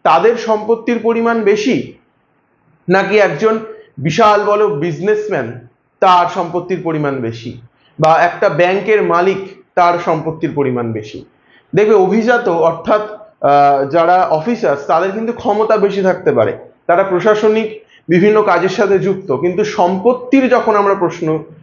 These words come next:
আসব, তখন কিন্তু উচ্চ বুর্জোয়াদের সম্পত্তি অনেকটাই বেশি। ফ্রান্সের ক্ষেত্রেও তাই ছিল।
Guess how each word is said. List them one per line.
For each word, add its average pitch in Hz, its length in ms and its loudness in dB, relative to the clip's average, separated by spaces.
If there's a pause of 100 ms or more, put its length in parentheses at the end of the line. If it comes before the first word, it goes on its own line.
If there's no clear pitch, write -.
(180)
আসব, 165 680 0 (240)
তখন 190 360 0
কিন্তু 226 260 -2
উচ্চ 208 340 -2
বুর্জোয়াদের 190 560 2
সম্পত্তি 190 480 0
অনেকটাই 156 600 2
বেশি। 117 300 -4
ফ্রান্সের 151 440 -2
ক্ষেত্রেও 214 300 -4
তাই 131 240 2
ছিল। 117 240 -6